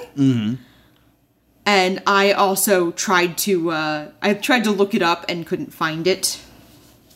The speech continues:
Speaker 1: And then they do this bit where Jamie Kennedy's like, "Do you know who I am?" And she's like, "Yeah, you're Andy Dick."
Speaker 2: Which is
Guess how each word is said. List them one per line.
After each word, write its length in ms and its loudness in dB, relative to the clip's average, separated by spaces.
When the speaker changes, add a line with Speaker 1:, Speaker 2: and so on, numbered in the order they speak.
Speaker 1:
And 220 2
then 120 4
they 120 4
do 220 2
this 220 2
bit 640 -2
where 800 2
Jamie 320 2
Kennedy's 500 2
like, 180 0
"Do 100 -6
you 60 4
know 140 2
who 140 -2
I 140 2
am?" 460 0
And 100 -4
she's 200 -2
like, 180 -4
"Yeah, 220 4
you're 360 -2
Andy 360 0
Dick." 500 -8
Speaker 2:
Which 460 0
is 220 -8